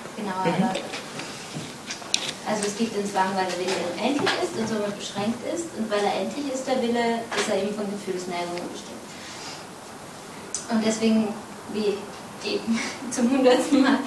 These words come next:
Speaker 1: sind auch guter Wille und Handeln als Pflicht zu eng miteinander verknüpft. So, und was Ricoeur jetzt aber macht, ist eben, er, er betrachtet,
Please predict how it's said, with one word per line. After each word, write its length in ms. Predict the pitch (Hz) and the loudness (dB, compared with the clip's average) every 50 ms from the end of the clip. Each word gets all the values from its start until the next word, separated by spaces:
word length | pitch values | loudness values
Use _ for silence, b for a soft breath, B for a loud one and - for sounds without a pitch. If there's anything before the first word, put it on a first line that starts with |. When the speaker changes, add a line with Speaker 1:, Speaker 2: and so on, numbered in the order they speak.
| B B B B B - | B B B B B 0
Speaker 1:
sind 220 | - 220 226 - 196 | 4 4 4 6 6
auch 260 | 214 226 226 226 - | 6 6 6 6 4
guter 260 | 233 214 - 208 202 | 0 4 4 4 4
Wille 240 | 214 233 233 220 208 | 6 6 6 6 4
und 120 | 220 226 | 4 4
Handeln 260 | 226 208 214 220 220 | 2 2 4 2 2
als 160 | 202 185 190 - | 0 0 -2 -4
Pflicht 380 | - - 233 214 220 - - | -4 -4 -2 -2 -2 -2 -2
zu 100 | - - | 0 0
eng 160 | 226 - 208 208 208 | 0 2 0 0 -2
miteinander 420 | 202 196 190 190 185 185 185 185 185 - | -2 -2 -2 -2 -2 -2 -2 -4 -4 -4
verknüpft. 400 | - - - - - - - - - - - B B B B B B B B - - - | -4 -6 -6 -8 -8 -10 -10 -10 -12 -12 -12 B B B B B B B B -10 -8 -4
So, 100 | - 165 | -2 -2
und 140 | - - - 175 | -2 -2 0 0
was 100 | 208 208 220 | 0 0 0
Ricoeur 400 | 220 - - 262 254 247 247 247 | -2 -2 2 6 6 8 8 6
jetzt 80 | 240 - | 4 2
aber 160 | 214 214 220 | 2 4 6
macht, 240 | 220 226 240 247 - - | 6 6 6 4 2 -4
ist 100 | 233 - - 214 | -6 -4 -2 0
eben, 200 | 220 220 226 220 | 2 4 4 4
er, 200 | 208 208 208 - | 4 2 0 0
er 140 | - - - | 0 -2 -2
betrachtet, 640 | - 226 - - 208 196 202 - - - 226 220 220 | -2 -4 -2 2 2 2 2 2 0 0 2 2 2